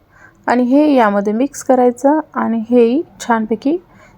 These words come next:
एक दोन मिनिटापर्यंत भाजून घ्यायचं आहे. आता यामध्ये मी तूप, दूध घातलं आहे, तर दूध घालताना आम्ही अर्धा कप दूध वापरत आहे. हे दूध वापरायचं आणि हे यामध्ये घालायचं.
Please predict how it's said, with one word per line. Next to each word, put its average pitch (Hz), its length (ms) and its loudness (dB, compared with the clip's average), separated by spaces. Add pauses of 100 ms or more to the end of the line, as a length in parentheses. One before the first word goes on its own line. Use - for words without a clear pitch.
(100)
एक 240 160 -2
दोन 262 200 6
मिनिटापर्यंत 214 720 0
भाजून 233 420 2
घ्यायचं 202 320 -2
आहे. 196 260 0 (1600)
आता 226 240 2
यामध्ये 262 460 2
मी 262 100 2 (140)
तूप, 247 140 -2 (160)
दूध 262 280 2
घातलं 220 360 2
आहे, 214 320 2 (120)
तर 214 160 2
दूध 254 300 2
घालताना 220 560 0
आम्ही 202 180 -2
अर्धा 233 300 2
कप 262 260 -2
दूध 220 200 -4
वापरत 196 440 -2
आहे. 202 320 0 (560)
हे 269 100 6
दूध 262 180 0
वापरायचं 226 580 2
आणि 220 260 -2
हे 220 200 -2
यामध्ये 214 380 0
घालायचं. 220 580 2